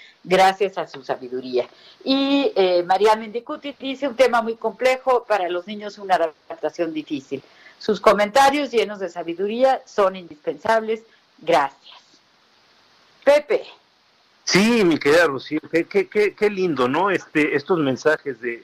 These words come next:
Speaker 2: de, de nuestra audiencia, de nuestros queridos amigos que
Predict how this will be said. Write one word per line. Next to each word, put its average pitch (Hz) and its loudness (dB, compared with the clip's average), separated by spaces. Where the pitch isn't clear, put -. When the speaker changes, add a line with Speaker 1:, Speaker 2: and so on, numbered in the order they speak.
Speaker 2:
de, 110 -18
de 117 -12
nuestra 117 -2
audiencia, 127 -4
de 113 -6
nuestros 113 -10
queridos 143 0
amigos 131 -4
que 110 0